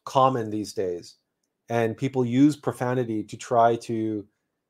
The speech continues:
they use profanity like, like punctuation to try to make a point or to try to, uh, make themselves seem more important or make what they're saying more impactful or,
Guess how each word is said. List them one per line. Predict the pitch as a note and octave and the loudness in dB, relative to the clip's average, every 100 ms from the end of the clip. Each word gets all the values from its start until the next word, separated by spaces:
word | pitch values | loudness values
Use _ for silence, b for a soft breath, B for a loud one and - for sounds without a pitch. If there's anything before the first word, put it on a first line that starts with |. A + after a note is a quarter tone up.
| _ - | _ -2
they | C3 | 0
use | F3 | 0
profanity | E3 - C#3 C#3+ C3 A#2+ | -2 0 0 2 0 0
like, | A2 G#2+ - _ _ _ _ _ _ _ _ A#2+ | 0 -2 -4 _ _ _ _ _ _ _ _ -10
like | G#2+ - | -10 -4
punctuation | C#3+ C3 - A#2 A#2+ A2+ F#2 - _ _ _ _ _ _ _ | -4 -4 -4 -2 -4 -6 -16 -20 _ _ _ _ _ _ _
to | - | 0
try | C#3+ | 2
to | C3+ | 2
make | B2+ B2+ | 0 -2
a | |
point | B2+ - B2+ A#2 - | -6 -2 -2 -2 -8
or | - | -16
to | - | -18
try | - B2+ B2 | -2 0 0
to, | B2 A2+ G#2+ G2 _ _ _ _ _ _ _ _ _ | -2 -4 -4 -8 _ _ _ _ _ _ _ _ _
uh, | G#2 F#2+ F2 F#2 E2+ - | -14 -12 -12 -14 -18 -6
make | B2 B2 | -4 -4
themselves | B2+ - B2+ A2+ A2 A2 | -6 0 2 4 2 -2
seem | - B2+ A#2+ | -6 -4 -2
more | A#2+ A2+ | -2 -2
important | G#2 B2 A2 A2 G#2+ | -4 -6 -6 -6 -4
or | G2 F#2+ - _ | -2 -4 -8 _
make | A2+ A#2 A#2 B2 | -10 -6 -4 -2
what | A#2 | -2
they're | A2+ | -4
saying | G2+ - A#2 A#2+ A#2 A2+ - _ _ _ _ _ - | -6 -4 -4 -4 -6 -8 -14 _ _ _ _ _ -8
more | A2+ A#2+ A#2 | -2 -2 -2
impactful | - - A2 - - | -6 -2 0 -2 -6
or, | A#2+ A2 A2+ G#2 G2 F2+ E2+ | 0 2 2 0 -2 -6 -10